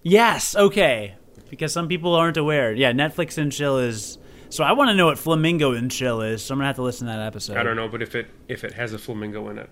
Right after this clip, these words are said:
Speaker 2: I don't so much about that. And then on the All Things, the, the most recent All Things Good Nerdy podcast, uh, they just hit episode one ninety-five. It's Please Clean Your Toys. Naki returns this week to bring a public service announcement with her. The gang discusses the news and calls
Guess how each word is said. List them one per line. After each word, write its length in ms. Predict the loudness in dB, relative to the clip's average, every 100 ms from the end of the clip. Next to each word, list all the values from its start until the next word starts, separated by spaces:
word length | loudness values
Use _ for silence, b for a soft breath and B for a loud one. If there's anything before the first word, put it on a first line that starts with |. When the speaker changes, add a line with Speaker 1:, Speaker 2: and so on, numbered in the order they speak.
| -20
Speaker 2:
I 40 |
don't 160 | -20 -20 -20 _
so 160 | -16
much 100 | -14
about 240 | -12 -14 -12
that. 160 | -14 B B
And 80 | 4
then 80 | 6
on 60 | 6
the 80 | 6
All 120 | 4
Things, 280 | 2 -2 0
the, 260 | 0 0
the 300 | 0 0 0 -2
most 180 | -4 -6
recent 200 | -8 -6
All 100 | -6
Things 220 | -6 -6
Good 160 | -8 -6
Nerdy 280 | -6 -8
podcast, 800 | -8 -8 -10 -8 -10 -10 -16 -16
uh, 180 | -12 -10
they 80 | -10
just 180 | -12 -10
hit 80 | -10
episode 280 | -8 -10 -10
one 160 | -10
ninety-five. 540 | -10 -12 -10 -6 -6 -6
It's 220 | -12 -16
Please 480 | -18 -16 -10 -10 -10
Clean 260 | -8 -8
Your 120 | -8
Toys. 580 | -12 -12 -8 -6 -8 -12 B B B B B 0
Naki 300 | 0 2 -2
returns 340 | -2 -6 -6
this 160 | -8 -8
week 240 | -10 -10 -8
to 60 |
bring 140 | -8 -8
a 40 |
public 260 | -8 -10 -8
service 360 | -8 -8 -8 -10
announcement 380 | -10 -10 -12 -12
with 120 | -10
her. 220 | -12 -12 -12
The 100 | -6
gang 220 | -4 -4
discusses 500 | -8 -6 -6 -6 -10
the 100 | -8
news 420 | -6 -6 -8 -12 -10
and 160 | -10
calls 280 | -6 -6 -6